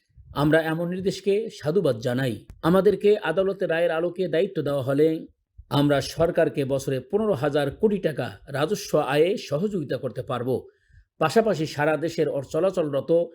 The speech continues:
ব্যাটারি চালিত রিক্সা ও ইজি বাইকের চালকদের প্রশিক্ষণের আওতায় এনে দক্ষ চালক হিসাবে গড়ে তুলতে পারব। প্রতিষ্ঠানের ব্যবস্থাপনা পরিচালক আবুল কালাম বলেন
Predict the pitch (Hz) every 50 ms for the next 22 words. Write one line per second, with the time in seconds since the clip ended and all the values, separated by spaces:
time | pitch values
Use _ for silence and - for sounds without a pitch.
0 | - _ _ _ - 139 143 151 156 180 185 185 185 180 165 160 160 160 151 175
1 | 190 185 - - 175 147 135 135 151 147 139 120 - - _ _ _ - - 160
2 | 170 185 220 202 202 180 - 165 143 131 - 170 170 190 202 180 175 160 139 -
3 | - 208 233 226 - - 208 - - 175 156 151 139 175 202 202 - 160 143 139
4 | 139 143 156 175 190 - - - - _ _ - 131 151 175 175 - - - 151
5 | - - 160 180 214 202 180 170 - 165 147 135 135 123 110 143 143 147 135 143
6 | 123 113 127 120 - 131 120 120 120 123 107 98 _ _ - 202 214 214 226 -
7 | - 214 196 196 180 165 160 190 180 - - 165 160 156 139 123 147 147 127 165
8 | 160 160 160 - 131 135 143 170 160 165 143 135 127 127 123 131 131 147 156 156
9 | -